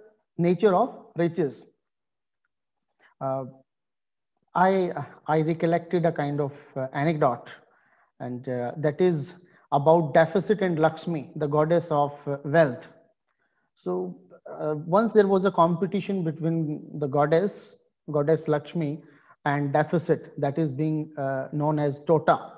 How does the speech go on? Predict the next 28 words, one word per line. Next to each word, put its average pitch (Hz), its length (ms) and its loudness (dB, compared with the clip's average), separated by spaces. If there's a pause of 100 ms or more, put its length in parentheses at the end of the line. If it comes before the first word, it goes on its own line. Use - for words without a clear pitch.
(680)
So 220 520 -2
they 190 180 2
caught 196 300 0
a 220 60 4
person. 170 380 2
There 185 140 2
was 202 180 4
a 208 60 4
debate 175 440 4
basically 156 360 -2
between 143 380 -2
them 135 240 0
that 139 160 0
who 190 140 2
is 190 140 4
superior 151 540 -2 (840)
or 160 160 6
who 175 140 6
is, 180 180 6
uh, 165 220 6
beautiful, 175 560 4 (260)
who 196 60 4
is 180 120 4
beautiful, 160 520 -2 (360)
who 254 140 6
looks 254 260 4
beautiful. 151 480 0 (720)
Exactly, 165 580 2